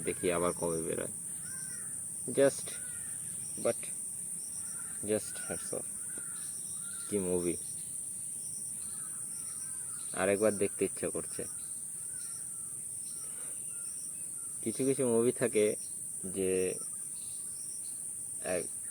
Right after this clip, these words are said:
একবার দেখলে আর দেখতে ইচ্ছা করে না, আর কিছু কিছু মুভি থাকে একবার দেখলে আরেকবার দেখতে ইচ্ছা করে,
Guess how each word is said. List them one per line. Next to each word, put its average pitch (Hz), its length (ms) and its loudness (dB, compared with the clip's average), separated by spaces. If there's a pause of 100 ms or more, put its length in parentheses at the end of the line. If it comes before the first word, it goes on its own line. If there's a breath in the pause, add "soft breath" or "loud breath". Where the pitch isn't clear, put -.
(200)
একবার 98 320 6
দেখলে 101 280 4 (100)
আর 117 60 8 (100)
দেখতে - 240 2
ইচ্ছা - 220 -4
করে - 200 -2
না, - 60 -6 (440)
আর 90 80 2 (100)
কিছু - 260 0
কিছু 107 140 4 (100)
মুভি 101 280 6
থাকে 101 180 6 (260)
একবার 95 280 6
দেখলে 95 200 6 (120)
আরেকবার 92 380 8
দেখতে - 240 0
ইচ্ছা - 220 -2
করে, 87 120 4